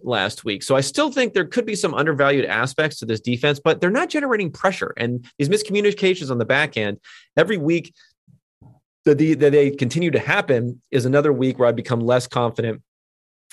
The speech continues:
that it's going to flip around. And I think the undervaluedness of the Washington defense, I think, is, is outweighed by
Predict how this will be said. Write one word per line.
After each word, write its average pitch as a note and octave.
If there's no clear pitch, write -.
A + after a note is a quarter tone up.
that A#2+
it's A2
going A#2
to F#2+
flip -
around. G2
And D#3
I D3
think G#3
the D#3
undervaluedness F3+
of B2
the A2+
Washington A2
defense, C3
I A#2+
think, B2+
is, A#2+
is A#2
outweighed B2
by G#2